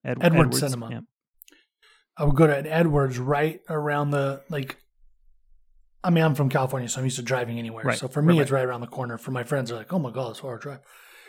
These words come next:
Speaker 2: But I'm like, Whatever, man. I can buy my tickets ahead of time
Speaker 1: Mm-hmm.
Speaker 2: and just show up ten minutes before. I walk in, they boop. I walk to my s-, seat. I sit down. What, I don't even,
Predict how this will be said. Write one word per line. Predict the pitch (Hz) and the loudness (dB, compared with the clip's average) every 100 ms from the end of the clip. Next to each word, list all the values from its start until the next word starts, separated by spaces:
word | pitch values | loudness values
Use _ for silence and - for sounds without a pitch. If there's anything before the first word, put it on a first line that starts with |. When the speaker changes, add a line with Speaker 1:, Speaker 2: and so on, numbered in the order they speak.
| - _ _ _ | -20 _ _ _
Speaker 2:
But | 143 | -2
I'm | 139 | 2
like, | |
Whatever, | 156 202 139 | 6 6 6
man. | 143 - | 0 -4
I | 147 | -6
can | 143 | -2
buy | 139 | 0
my | 147 139 | 2 0
tickets | 151 147 135 - - - | 0 -2 -4 -8 -14 -10
ahead | 147 156 | -4 -2
of | 156 | 0
time | 165 175 185 185 | 0 2 2 2
Speaker 1:
Mm-hmm. | - | -2
Speaker 2:
and | 139 135 131 127 117 _ | -2 -2 -2 -6 -10 _
just | - 127 | -8 -6
show | - 147 143 | -2 2 2
up | 151 - | 0 -6
ten | - 147 | -4 -2
minutes | 151 156 | 0 0
before. | 139 131 143 170 | -2 -2 0 2
I | 143 | 2
walk | 127 139 135 | -2 -4 -4
in, | 143 165 | -4 -2
they | 127 110 _ _ _ _ - | -4 -8 _ _ _ _ 4
boop. | 320 320 - - _ _ _ _ | 6 6 -4 -10 _ _ _ _
I | 127 | -4
walk | 120 139 151 | 0 -2 2
to | |
my | 170 170 - _ _ | 2 2 -4 _ _
s-, | - | -12
seat. | - - - 170 | -10 -8 0 4
I | 202 | 4
sit | - 202 | 4 2
down. | 190 202 131 | 4 4 4
What, | 147 | 2
I | |
don't | 185 190 | 4 4
even, | 139 135 135 | 2 -2 -6